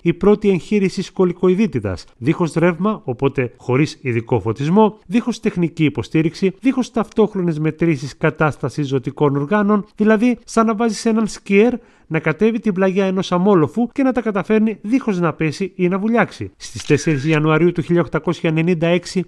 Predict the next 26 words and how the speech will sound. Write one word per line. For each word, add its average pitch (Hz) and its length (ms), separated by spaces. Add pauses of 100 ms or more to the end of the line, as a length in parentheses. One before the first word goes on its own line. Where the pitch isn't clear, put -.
η 143 80
Γιούτα 185 600
γίνεται 170 520
η 165 100
τεσσαρακοστή 156 840
πέμπτη 180 360
πολιτεία 165 600
των 170 160
Ηνωμένων 156 500
Πολιτειών. 170 640
Σήμερα 135 340
έχουμε 135 240
φτάσει 139 360
τις - 140
πενήντα, 220 540
λίγη 170 220
υπομονή 175 440
και 233 120
τις 196 140
φτάνουμε 147 360
και 120 80
τις - 140
εξήντα. 104 500
Ζωή 143 300
να 165 120
έχουμε, 214 400